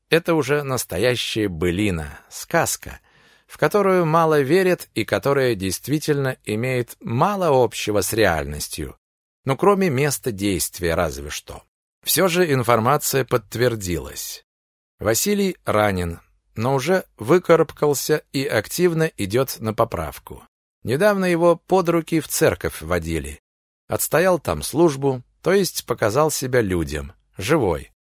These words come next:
хотя и с повязкой на полголовы. Говорят, до сих пор Тати ловят. Полно люду честного похватали, в подвалы к катам отправили. Не все живыми и здоровыми возвращаются.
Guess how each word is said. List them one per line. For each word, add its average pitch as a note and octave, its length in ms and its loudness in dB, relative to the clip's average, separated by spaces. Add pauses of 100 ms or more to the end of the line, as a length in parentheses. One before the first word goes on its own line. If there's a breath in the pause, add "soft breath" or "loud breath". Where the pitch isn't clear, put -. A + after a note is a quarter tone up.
(320)
хотя F#3 300 0
и F3+ 80 2
с - 120 -2
повязкой B2 760 0
на A#2+ 120 2
полголовы. G#2+ 760 2 (300)
Говорят, F3+ 460 2
до D3 140 2
сих - 280 -2
пор D3 240 4
Тати F2+ 400 0
ловят. F2 540 -2 (400)
Полно F3 420 4
люду C#3 320 2
честного G2 580 0
похватали, E2+ 920 -4
в - 140 -20
подвалы D3+ 580 2
к - 200 -20
катам A2 460 2
отправили. E2 720 -2 (380)
Не C3 160 -2
все G3 300 0
живыми G#2+ 560 0
и A#2 80 -2
здоровыми F#2 640 0
возвращаются. F2+ 1200 -6